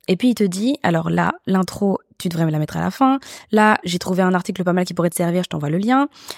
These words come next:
Là, j'aime pas trop cette partie-là, tu devrais, euh, la couper dedans, mais, mais ce serait intéressant que tu rajoutes ça, euh, dans, dans l'intro. » Et en fait, il t'aide à re-, à restructurer un peu, enfin, en tout cas, dans mon souvenir, euh, c'était comme ça. Je sais pas si c'est encore comme ça, mais je pense que oui, il y a toujours. Et puis d'ailleurs, à l'époque, il y avait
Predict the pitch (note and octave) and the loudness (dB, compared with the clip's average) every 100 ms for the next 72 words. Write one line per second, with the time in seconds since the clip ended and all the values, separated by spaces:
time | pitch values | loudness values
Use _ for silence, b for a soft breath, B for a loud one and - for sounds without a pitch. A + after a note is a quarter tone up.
0 | - G3+ G#3+ G#3+ F#3 F3+ B3 - C#4 A3 | 0 4 4 4 0 2 0 0 -2 -2
1 | - G3 - G#3 G#3+ F3+ D#3+ E3 F3+ E3+ | 0 -2 -2 0 0 -2 -4 0 2 2
2 | D#3 - - - G3 F3 G3 G3+ G#3 E3 | 0 -2 -4 -2 -2 0 2 2 2 0
3 | - E3+ E3 - E3+ E3+ E3+ G3 E3+ D#3+ | -2 -2 -2 -4 -2 -2 -2 -2 -2 -2
4 | D#3+ - F#3 D#3+ D3+ B - D#3 D#3 D3+ | -4 -2 0 0 -2 B -4 -2 0 0
5 | - C#3+ E3+ - G3+ B B F3+ B3 - | -2 0 0 2 0 B B 0 2 0
6 | F#3+ C4+ F#3+ D#3+ - E3 D#3+ D#3+ F#3 G#3+ | 2 2 2 0 2 4 4 2 0 0
7 | A3+ - G#3+ G3 G#3 G3+ D#3+ D3+ - E3+ | -2 0 2 2 2 0 -2 -6 -2 0
8 | D#3+ D#3+ E3+ G#3 G3+ D#3 D3 - D3 D3 | 0 -2 0 2 2 0 -2 -8 -10 0
9 | C#4 - _ - - D3 - D3+ D3+ D#3 | 0 0 _ -18 -8 -6 -4 -6 -6 -8
10 | F#3+ G#3+ - C#4+ E3+ E3+ D#3+ - B B | -6 -6 -6 -6 -2 -2 -4 -8 B B
11 | - F#3 G#3+ A3+ A#3+ F#3+ A#3 - D#3 D#3 | -4 0 2 0 2 0 0 -2 -2 -4